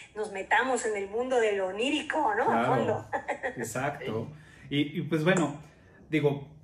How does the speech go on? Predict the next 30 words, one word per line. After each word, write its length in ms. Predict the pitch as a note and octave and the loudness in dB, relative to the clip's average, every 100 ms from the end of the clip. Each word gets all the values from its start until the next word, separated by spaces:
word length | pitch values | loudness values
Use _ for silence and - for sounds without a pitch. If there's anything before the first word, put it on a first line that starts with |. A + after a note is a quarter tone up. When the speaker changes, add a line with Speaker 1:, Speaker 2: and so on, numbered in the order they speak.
| - - - - - | -20 -20 -20 -20 -8
Speaker 2:
eh, 340 | D3 B2+ - - - - - - | -4 -4 -6 -16 -20 -20 -20 -4
son 200 | G3+ G#3 | 0 4
dos 160 | A3 | 4
preguntas 460 | G#3+ G3 G3 G3+ - | 6 4 4 2 0
que 80 | D#3 | 0
les 160 | C#3+ | 2
quiero 160 | D#3 D#3 | 4 4
hacer 340 | D3 D3 D3+ | 6 4 2
y, 80 | C3+ | -2
digo, 240 | A#2 A#2+ | 0 0
yo 160 | A#2+ C#3 | 0 2
las, 380 | C3+ C3 - C3+ | 2 0 -4 -6
las, 320 | A2 G2+ - | -6 -6 -8
las 340 | A#2 G#2 G#2+ C3 | -8 -6 -10 -6
voy 180 | C3+ C#3 | 0 4
a, 60 | |
voy 220 | D3 C#3+ D#3 | 4 6 6
a 120 | D#3 | 4
contestar 560 | C3+ - - B2 B2 | -2 -4 -6 -4 -2
primero, 540 | C#3+ A2+ A2+ D3 A#3 - - - - - - - - _ - _ - - | -2 -2 0 0 -2 -8 -20 -20 -20 -20 -20 -20 -20 _ -20 _ -20 -6
este, 580 | A#2 G#2+ - A#2+ A2+ G#2+ | -2 -2 -4 -2 0 0
porque 220 | D3 C#3+ F3+ | -2 0 -2
este 180 | - | 0
es 100 | D#3+ | -2
mi 100 | C#3+ | -2
programa. 600 | - A2 G#2+ G#2+ A2 - - - - - - - - - - - - | -4 -4 -4 -4 -4 -6 -8 -10 -8 -6 -4 -2 -2 -2 -2 -4 -4
No, 140 | A#2 A2 | -4 -4
no 40 | |
es 60 | A2+ | -4
cierto. 300 | B2+ A2 G#2+ | -4 -4 -6